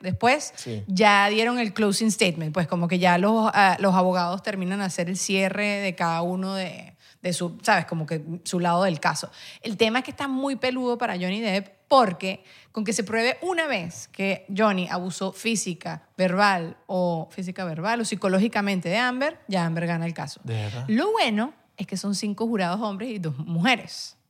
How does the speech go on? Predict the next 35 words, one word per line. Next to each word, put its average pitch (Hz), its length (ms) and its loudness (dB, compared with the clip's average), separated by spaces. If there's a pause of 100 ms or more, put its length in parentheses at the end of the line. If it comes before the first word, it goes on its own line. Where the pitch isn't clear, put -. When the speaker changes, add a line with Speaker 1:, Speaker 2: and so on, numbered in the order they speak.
(300)
Speaker 1:
Que, 196 500 0
sabes, 196 220 0
que 226 80 -4
uno 208 140 0
siempre 226 260 0
se 254 100 -4
solidariza 196 560 2
sin 220 220 0
querer, 185 220 2
como 214 180 -2
que - 140 -12
si 208 100 -2
esto 196 160 -4
me 262 80 -4
estuviera 190 320 -4
pasando 190 380 -4
a - 20 -4
mí, 254 340 -4
tú 160 300 -10
vas 156 260 -8
con 208 200 -6
tu 214 100 -4
género, 160 380 -2
pues, 160 160 -2
con, 151 280 -4
con 147 200 -4
el 139 80 0
género 156 260 0
con 175 140 -4
el 156 80 -4
que 196 80 -10
tú 156 100 -10
te 156 100 -6
sientes 165 300 -2
identificado. 175 640 -4